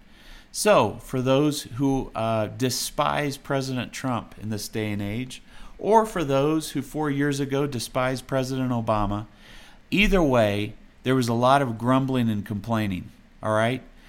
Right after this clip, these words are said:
"I don't like the president. I don't like his policies. I don't like what he's doing. I don't like the way he handles foreign policy."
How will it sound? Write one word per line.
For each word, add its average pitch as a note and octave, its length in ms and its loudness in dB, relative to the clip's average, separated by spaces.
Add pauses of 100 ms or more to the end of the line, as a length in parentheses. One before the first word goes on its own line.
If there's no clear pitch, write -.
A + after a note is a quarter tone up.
(220)
"I A#2 120 0
don't B2+ 160 2
like B2 260 -2
the B2 80 -6
president. G#2+ 580 -2
I C#3 120 0
don't D3+ 140 0
like C#3+ 200 2
his B2+ 140 -2
policies. G#2 640 -2
I C#3 120 4
don't D#3 140 0
like C#3 220 -4
what C3+ 160 2
he's A#2 180 0
doing. A2 320 0
I D3 140 4
don't E3 160 0
like D3 180 -2
the C#3+ 120 -2
way C3+ 200 2
he B2 180 0
handles C3 380 -2
foreign C3 380 0
policy." A2 540 -2